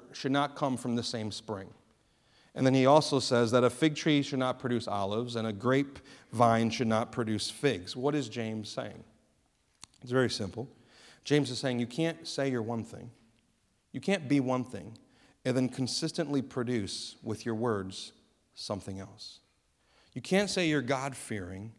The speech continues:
and then with your words produce something else.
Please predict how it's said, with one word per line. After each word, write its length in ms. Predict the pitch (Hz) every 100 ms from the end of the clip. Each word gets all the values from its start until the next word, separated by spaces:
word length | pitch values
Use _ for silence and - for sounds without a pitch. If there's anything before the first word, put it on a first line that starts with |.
| _ _ _ _ _ -
and 180 | 127 131
then 220 | 139 131
with 240 | 147 143
your 160 | 127 120
words 720 | 117 165 131 107 98 - - _ _ _
produce 320 | - 120 113 -
something 340 | 107 104 113
else. 320 | 110 95 -